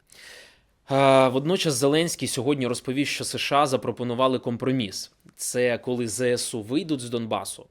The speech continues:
а армія Російської Федерації не заходитиме,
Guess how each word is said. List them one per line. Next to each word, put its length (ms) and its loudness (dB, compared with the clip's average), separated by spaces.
а 360 2
армія 580 0
Російської 440 -6
Федерації 680 -4
не 240 -2
заходитиме, 800 -4